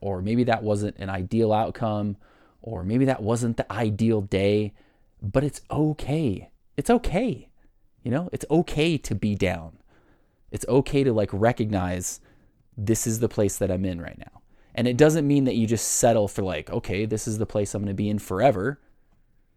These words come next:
But it means being gentle with yourself and recognizing, "You know what? This is the place I'm in right now, and it's okay.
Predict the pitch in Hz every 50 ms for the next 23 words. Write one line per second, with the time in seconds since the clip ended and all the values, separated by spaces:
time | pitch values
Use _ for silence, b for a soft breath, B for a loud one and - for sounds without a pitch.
0 | _ _ _ _ _ _ _ _ _ - 107 101 120 120 117 - - - 127 123
1 | 135 127 135 131 123 107 98 92 - 120 131 139 135 110 101 110 113 117 120 -
2 | - 110 104 98 - 101 95 - - 101 95 - - 98 98 101 104 107 - 110
3 | 98 98 92 92 92 90 92 92 95 98 107 107 113 117 - 95 98 110 - -
4 | 131 123 123 113 - - 104 101 - - 95 92 95 90 92 90 85 78 87 80
5 | - 64 85 - - - 101 92 - - - 101 98 - - 87 - - -